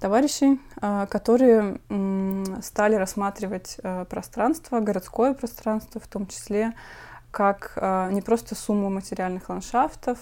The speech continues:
а как какую-то совокупность ещё социальных, политических, э, процессов. Да, и здесь важно как раз вот какая-то процессуальность,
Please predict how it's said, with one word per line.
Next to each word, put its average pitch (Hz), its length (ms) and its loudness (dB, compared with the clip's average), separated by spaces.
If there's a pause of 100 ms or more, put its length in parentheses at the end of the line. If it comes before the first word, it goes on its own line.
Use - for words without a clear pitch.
а 208 240 -2
как 190 300 -4
какую-то - 360 -10
совокупность 190 920 -4
ещё - 280 -8
социальных, 185 640 -4
политических, - 800 -10
э, 190 340 -6
процессов. 220 680 -2
Да, 202 120 2
и 208 40 2
здесь 190 240 -2
важно 196 320 2
как - 180 -10
раз 190 260 -6
вот 185 160 -8
какая-то 190 380 -8
процессуальность, 196 1040 -6